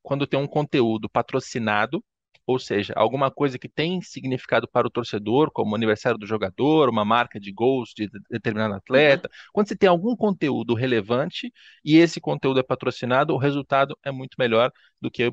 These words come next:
Speaker 1: um, um anúncio puro e simples, né? É,
Speaker 2: Correto.
Speaker 1: e eu queria que você falasse um pouco mais sobre essa parte dos clubes, assim, porque re-, realmente, se a gente abre os perfis nas redes sociais dos clubes europeus,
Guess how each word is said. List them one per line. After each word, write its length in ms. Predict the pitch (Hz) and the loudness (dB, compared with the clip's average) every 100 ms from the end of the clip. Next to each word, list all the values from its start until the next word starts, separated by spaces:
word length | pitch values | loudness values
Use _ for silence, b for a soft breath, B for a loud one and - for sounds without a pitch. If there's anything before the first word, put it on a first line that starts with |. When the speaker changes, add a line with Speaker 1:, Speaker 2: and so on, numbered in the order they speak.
| - | -4
Speaker 1:
um, 220 | 139 135 | -10 -8
um 120 | 143 139 | 0 2
anúncio 440 | 123 131 131 147 - | 2 0 -4 -12 -2
puro 220 | 143 143 | 0 0
e 40 | |
simples, 580 | - - 196 - 90 - b b b _ | -2 -4 -4 -4 -12 -12 b b b _
né? 280 | 107 120 117 | 0 2 0
É, 280 | - 110 113 | 0 2 2
Speaker 2:
Correto. 100 | 117 | 0
Speaker 1:
e 80 | 135 - | -4 -4
eu 100 | 123 | -4
queria 180 | 170 165 | 0 -2
que 100 | - | -2
você 140 | 165 | -6
falasse 360 | - 160 160 156 | -2 0 0 -4
um 20 | |
pouco 220 | 160 - | -10 -6
mais 240 | 160 156 - | -4 -4 -4
sobre 240 | 156 151 | -4 -2
essa 240 | 151 - | -2 -4
parte 420 | - 139 139 - 147 | 0 2 2 0 -12
dos 140 | 147 | -12
clubes, 420 | - 123 113 98 | -10 -8 -6 -6
assim, 220 | 92 - | -6 -8
porque 200 | 95 - | -12 -6
re-, 120 | 117 - - | -6 -4 0
realmente, 420 | 139 196 151 - | 2 4 2 0
se 120 | - | -6
a 20 | |
gente 260 | 107 151 - | -6 -4 2
abre 180 | 147 143 | 2 0
os 80 | - | -2
perfis 500 | 135 - 170 151 - | -4 -2 -4 -4 0
nas 160 | 117 110 | 0 0
redes 160 | 113 | 0
sociais 340 | 117 - 104 104 | -4 -4 -4 -4
dos 160 | 117 | -8
clubes 440 | - 147 120 95 - | -2 -2 -2 -6 -8
europeus, 640 | 117 110 104 151 139 - | -2 0 2 2 2 0